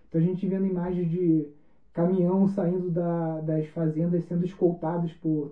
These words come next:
tanque, por tanque não, por jipe do exército pra poder fazer entrega, uma série de coisas. Agora você imagina nessa situação que a gente viveu em dois mil e onze, você não tinha como ligar pra um familiar pra saber se ele tava vivo ou morto.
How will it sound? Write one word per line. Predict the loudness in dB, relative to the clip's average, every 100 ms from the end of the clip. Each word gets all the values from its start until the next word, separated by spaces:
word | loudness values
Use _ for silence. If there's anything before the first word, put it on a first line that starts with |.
| -4
tanque, | -2 0 -4 -4
por | -6 -6
tanque | -4 -4 -2
não, | -2
por | -2 -4 -4 -10 -16 -20 -20 -20 -20 -20 -14
jipe | 0 2 4
do | 4
exército | 2 4 2 2 0 -2
pra | -6 -4
poder | -2 -2
fazer | -2 0
entrega, | -2 -2 -2 -2 -2
uma | -4 -6
série | -8 -8
de | -8
coisas. | -4 -2 -2 -6 -16 -20 -20 -20 -20 -20 -18 -2
Agora | 4 4
você | 6
imagina | 6 6 8 8
nessa | 6 4 0
situação | -2 2 4
que | 4
a |
gente | 4 0
viveu | 2 4
em | 6
dois | 4
mil | 4 6
e |
onze, | 4 2 0
você | -2 0
não | 0
tinha | 2 0
como | 2 0
ligar | 0 2 0 0
pra | -2
um | -2
familiar | 0 2 2 0 -2
pra | -2
saber | -2 -2
se | -2
ele | -4
tava | -2 -2
vivo | -2 -2 -2 -2
ou | -2
morto. | 0 0 -2 -8